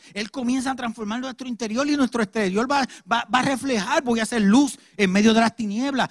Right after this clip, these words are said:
voy a hacer luz en mi trabajo, voy a hacer luz en la escuela, voy a, voy a, a hacer luz en mi familia". No voy a hacer dos caras, no voy a hacer una cosa en la iglesia y otra allá. No, ¿por qué?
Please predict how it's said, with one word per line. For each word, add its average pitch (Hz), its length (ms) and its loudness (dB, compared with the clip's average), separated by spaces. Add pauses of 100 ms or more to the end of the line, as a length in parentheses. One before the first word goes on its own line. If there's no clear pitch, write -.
(120)
voy 185 120 8
a 202 40 4
hacer 214 160 0
luz 208 220 2
en 202 80 -2
mi 202 100 0
trabajo, 196 460 -2 (120)
voy 185 120 8
a 190 40 2
hacer 196 180 -4
luz 202 180 -2
en 202 60 -2
la 185 80 -2
escuela, 226 520 -2 (140)
voy 214 160 0
a, 220 140 -4 (180)
voy 208 180 -2
a, 240 60 4
a 196 260 -4 (120)
hacer 202 260 -4
luz 226 220 4
en 240 140 4
mi 247 140 8
familia". 254 1000 0 (280)
No 202 140 0
voy 269 160 4
a 262 40 2
hacer 254 240 -2
dos 254 140 2
caras, 262 280 -2
no 240 100 2
voy 247 100 2
a - 20 4
hacer 233 160 0
una 254 180 2
cosa 240 220 -2
en 254 60 2
la 254 80 4
iglesia 226 260 0
y 233 60 2
otra 233 180 2
allá. 233 320 4 (140)
No, 233 320 4 (180)
¿por 196 160 -2
qué? 277 240 -4